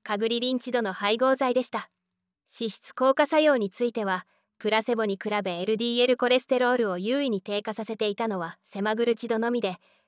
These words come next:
総コレステロールについても同様でした。有害事象による治療中止のリスクが高かったのは、リキシセナチド、セマグルチド、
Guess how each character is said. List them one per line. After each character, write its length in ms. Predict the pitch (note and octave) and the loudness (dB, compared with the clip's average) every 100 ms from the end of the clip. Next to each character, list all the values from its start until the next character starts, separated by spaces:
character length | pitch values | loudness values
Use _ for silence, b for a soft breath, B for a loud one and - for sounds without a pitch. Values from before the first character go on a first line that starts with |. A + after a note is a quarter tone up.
| b | b
総 280 | - B3 C4 | -2 2 2
コ 140 | B3+ | 4
レ 100 | C4 | 4
ス 60 | C4+ | 4
テ 140 | C4+ | 4
ロ 100 | D4 | 6
ー 60 | D4 | 6
ル 100 | A#3 | 4
に 100 | F#3+ | -2
つ 160 | - | -2
い 80 | A3 | -4
て 120 | G#3+ | -2
も 120 | F#3 E3 | -6 -6
同 220 | F#3 G#3 | -4 0
様 160 | A3+ | 2
で 100 | B3 | 2
し 80 | C4+ | 2
た。 200 | - - _ _ _ _ _ _ G#3 | -2 -6 _ _ _ _ _ _ -6
有 260 | A3 C4 | 0 2
害 220 | C#4 C4+ | 4 4
事 120 | A#3+ B3 | 2 0
象 200 | C4+ B3+ | 0 0
に 140 | A#3 | 0
よ 100 | A3 | 0
る 120 | G#3 | -2
治 140 | - A3 | -2 0
療 200 | A#3 A3+ | 2 0
中 200 | B3 B3+ | 0 0
止 140 | B3+ | 0
の 140 | A#3+ | -2
リ 100 | B3 | 0
ス 100 | C4 | -2
ク 100 | - | -4
が 100 | G#3+ | -4
高 240 | F#3 G3+ A#3+ | -6 -8 -4
か 100 | B3+ | -4
っ 40 | |
た 160 | - G#3+ | -2 -4
の 100 | F3+ | -4
は、 220 | F3 - _ _ _ _ | -4 -8 _ _ _ _
リ 140 | G3+ G3 | -10 -8
キ 140 | A3+ | -8
シ 80 | - | -6
セ 120 | A#3+ | -4
ナ 120 | A3+ | -2
チ 120 | A3 A3 | -4 -4
ド、 140 | G#3+ - _ _ _ | -4 -8 _ _ _
セ 200 | - G#3 | -6 0
マ 140 | A3+ | 0
グ 100 | A#3+ | 2
ル 100 | A#3 | 0
チ 120 | G#3+ | 0
ド、 140 | A3 | -4